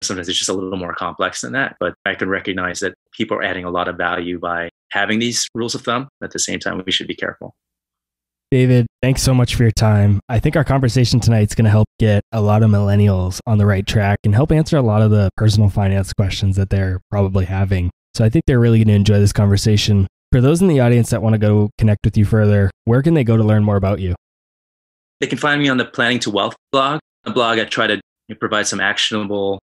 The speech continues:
Speaker 1: content for people on various life topics. And so if people wanna talk further, they can reach out or, uh, schedule a time to chat.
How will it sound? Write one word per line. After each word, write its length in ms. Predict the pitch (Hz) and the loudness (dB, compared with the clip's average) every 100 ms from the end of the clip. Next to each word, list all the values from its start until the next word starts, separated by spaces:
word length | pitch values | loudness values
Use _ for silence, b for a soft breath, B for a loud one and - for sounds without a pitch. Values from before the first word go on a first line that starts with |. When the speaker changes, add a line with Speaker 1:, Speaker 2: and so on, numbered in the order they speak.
| _ | _
Speaker 1:
content 560 | - 107 110 - 139 127 | -6 -4 -4 -4 -6 -4
for 100 | 135 | -6
people 300 | 139 135 127 | -4 -4 -4
on 140 | 110 | -4
various 500 | 101 98 95 95 92 | -2 -2 -2 -2 -2
life 220 | 104 98 - | -2 -4 -2
topics. 480 | 98 92 92 - | -6 -6 -10 -10
And 120 | 92 90 | -12 -10
so 260 | - 95 | -6 -6
if 60 | 95 _ _ | -6 _ _
people 200 | 110 104 | -6 -4
wanna 180 | 95 95 | -4 -6
talk 240 | 101 90 | -6 -6
further, 460 | - 98 98 101 98 | -4 -6 -4 -4 -4
they 100 | 92 | -4
can 380 | - 95 92 92 | -8 -12 -12 -10
reach 260 | 95 95 | -8 -6
out 240 | 98 123 120 | -4 -6 -6
or, 240 | 98 92 | -6 -4
uh, 160 | 90 87 - - | -6 -8 -14 -14
schedule 320 | - 101 95 | -8 -8 -8
a 40 | 95 | -10
time 180 | - | -12
to 60 | 98 | -10
chat. 220 | - 104 | -10 -10